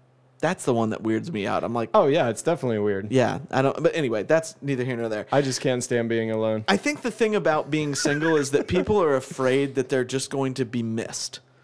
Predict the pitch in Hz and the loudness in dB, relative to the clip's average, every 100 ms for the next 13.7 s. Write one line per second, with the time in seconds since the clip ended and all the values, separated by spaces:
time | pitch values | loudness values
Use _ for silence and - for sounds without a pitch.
0 | _ - 117 98 - _ _ 139 143 139 | _ 0 0 0 -6 _ _ 2 4 4
1 | 147 139 175 170 151 135 139 143 160 175 | 2 0 0 0 0 0 2 2 2 -2
2 | 147 151 143 131 127 120 117 120 135 120 | 0 0 2 2 2 2 0 -2 -2 -2
3 | 139 123 123 117 117 113 113 - 117 107 | -2 -2 0 2 0 0 -6 -4 -2 -2
4 | 69 60 - - _ _ _ _ - 53 | -4 -4 -10 -16 _ _ _ _ -8 -8
5 | - _ - - - - - 233 247 185 | -12 _ -20 -20 -20 -8 2 2 2 0
6 | 175 170 147 143 - 104 - 127 131 101 | -2 0 0 0 0 -4 2 2 2 0
7 | - - 139 - 143 127 123 147 123 123 | -4 -6 -6 -2 0 0 -2 -4 -2 -2
8 | 120 - 123 120 123 135 113 120 - 139 | -2 -2 -2 -2 -2 -2 0 -2 0 0
9 | - 135 135 131 135 127 120 139 123 117 | 2 2 2 0 -2 -2 -2 -2 -4 -2
10 | 120 120 120 127 123 120 117 123 120 120 | -2 -2 -4 -2 0 0 -2 -4 0 0
11 | 113 113 113 117 110 117 113 113 113 107 | 0 -2 -4 -4 -4 -2 -2 -2 -4 -4
12 | 113 120 117 113 113 113 107 123 113 110 | -2 0 -2 -4 -6 -4 -4 -4 -4 -4
13 | 127 110 113 82 - - - | -4 -4 -6 -6 -6 -8 -14